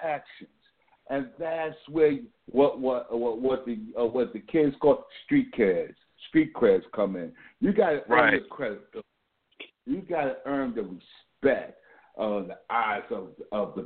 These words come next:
Speaker 1: community, and, and, and, and that's why, that's why I admire people, uh, 'cause I used to do it. I admire people that's in the streets that go to do. I mean, we got to go back to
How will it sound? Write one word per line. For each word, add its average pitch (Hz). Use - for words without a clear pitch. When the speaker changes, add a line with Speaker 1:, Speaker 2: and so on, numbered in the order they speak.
Speaker 1:
community, 95
and, 104
and, 98
and, 95
and 101
that's 202
why, 135
that's 147
why 131
I 107
admire 107
people, 147
uh, 90
'cause -
I 113
used 123
to 104
do 98
it. 92
I 104
admire 123
people 139
that's 98
in 127
the 131
streets 143
that 92
go 117
to 92
do. -
I 147
mean, 139
we 196
got 147
to 131
go 131
back 131
to 101